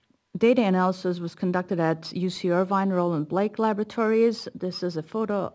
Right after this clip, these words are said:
showing multiple gas chromatographers. It actually represents only a very small portion of the capabilities and the laboratory down there. It's an extensive facility with, um, a very large, um, scale operation, able to test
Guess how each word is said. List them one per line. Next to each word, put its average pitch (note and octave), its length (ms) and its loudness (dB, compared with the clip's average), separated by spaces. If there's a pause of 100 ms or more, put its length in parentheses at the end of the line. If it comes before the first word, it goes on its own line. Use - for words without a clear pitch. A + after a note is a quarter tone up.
(100)
showing F3+ 480 0
multiple F3+ 480 0
gas E3+ 280 -4
chromatographers. F3+ 880 -4
It E3+ 80 -6
actually F3 340 -2
represents E3+ 680 2 (460)
only G#3+ 240 4
a F#3 60 4
very G3+ 180 4
small F#3+ 320 2
portion F3 420 0
of E3 200 -2
the D#3+ 260 2 (220)
capabilities E3+ 720 0
and D#3 180 0
the C#3 60 -4
laboratory F#3 540 -2
down D#3 260 -2
there. D#3+ 180 -2
It's E3 380 -6 (340)
an F3 140 -2
extensive G3 680 -2 (120)
facility F3 580 -2
with, D#3 400 -2 (220)
um, D3+ 400 -6 (880)
a E3 80 -4
very F3 200 2
large, E3 480 0 (520)
um, - 420 -4 (160)
scale E3+ 380 0
operation, D#3 640 -2
able D#3 220 -4
to D3+ 120 -10
test - 520 -8